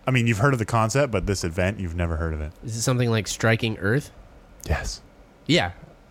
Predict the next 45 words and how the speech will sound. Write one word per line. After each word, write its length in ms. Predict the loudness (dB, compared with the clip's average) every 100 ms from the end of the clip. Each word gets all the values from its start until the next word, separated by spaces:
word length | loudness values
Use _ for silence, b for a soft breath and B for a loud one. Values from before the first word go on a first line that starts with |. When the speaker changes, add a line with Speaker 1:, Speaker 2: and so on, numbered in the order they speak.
| -14 -6
Speaker 2:
Dude, 160 | 0 2
Speaker 1:
The 80 | 2
Speaker 2:
I'm, 200 | 0 -2
I'm 160 | -2 0
like 180 | 0
an 80 | 0
idiot 320 | 0 0 0
savant 460 | 0 -2 0 0 0
when 100 | 2
it 40 |
Speaker 1:
The, 60 | 2
Speaker 2:
comes 240 | 2 -2
to 140 | -4 0
Speaker 1:
the 80 | 2
Tunguska 720 | 4 4 6 6 6 8 8
event 320 | 8 6 4 2
of 160 | 4
Russia 420 | 6 6 4 2 0
in 100 | 0
nineteen 340 | 2 2 2 2
oh 180 | 4 4
eight. 160 | 2 -2 -18 -18 0
Speaker 2:
Yeah, 200 | 2 2
how 120 | 2
big 180 | 2 0
was 160 | 0
the 100 | 0
thing 240 | -2 0 0
that 160 | 0
hit 160 | 0 0
Earth? 340 | 0 -2 -6 -18 -20 -2
Speaker 1:
It 120 | 0 6
didn't 260 | 6 6
hit 200 | 4 6
Earth. 220 | 6 4
Speaker 2:
It 40 | 2
was 160 | 0
a 60 | 0
near 560 | 0 0 2 2 0 -4
<gasps> 400 | -4 -2 0 2
Speaker 1:
It 100 | 4
was 180 | 6 4
an 100 | 4
impact 480 | 4 4 4 4 2
event, 360 | 2 4 2